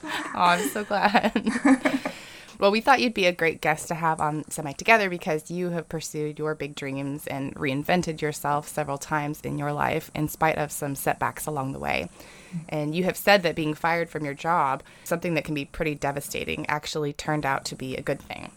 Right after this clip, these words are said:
So why don't you start by telling us more about your story? How did you transform a tough situation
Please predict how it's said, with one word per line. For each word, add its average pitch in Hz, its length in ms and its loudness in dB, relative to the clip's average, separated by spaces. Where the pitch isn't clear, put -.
So 147 260 0
why 170 120 4
don't 208 280 2
you 226 60 0
start 185 260 2
by 165 200 4
telling 175 300 0
us 160 180 -4
more 202 140 2
about 180 240 0
your 160 80 -6
story? 151 640 -6
How 175 120 0
did 180 180 -2
you 175 100 -2
transform 151 500 -2
a 139 60 -2
tough 185 260 0
situation 135 720 -2